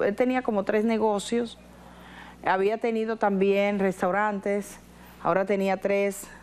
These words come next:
algo así como Mamá Juana o Doña, algo así, era que le llamaban.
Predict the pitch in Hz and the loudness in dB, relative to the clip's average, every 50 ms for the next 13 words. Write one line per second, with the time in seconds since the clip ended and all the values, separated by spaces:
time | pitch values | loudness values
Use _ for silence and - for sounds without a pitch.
0 | - - - 170 185 185 175 - 208 190 196 - 185 180 175 175 175 170 170 170 | -2 0 2 4 4 2 2 2 -2 -2 0 2 2 2 4 2 2 2 2 2
1 | 165 160 156 151 147 156 185 214 214 214 214 214 208 202 190 185 175 170 170 165 | 2 2 2 0 2 2 2 4 4 2 2 2 2 2 2 2 2 2 2 2
2 | 165 151 - - - 165 170 165 170 - - - - - - - 180 180 170 160 | 0 -2 -4 -4 -4 -4 -4 -4 -4 -8 -10 -6 -4 -2 -2 2 2 0 0 0
3 | - 196 208 233 277 - - - - - - - - - - - - - - - | -2 0 0 0 -2 -4 -8 -20 -20 -20 -20 -20 -20 -20 -20 -20 -20 -20 -16 -8
4 | - - 180 185 190 196 185 - 196 185 180 185 185 185 196 208 220 233 254 262 | -2 0 2 2 2 0 0 0 0 0 2 0 2 2 2 2 2 0 0 -2
5 | 269 | -4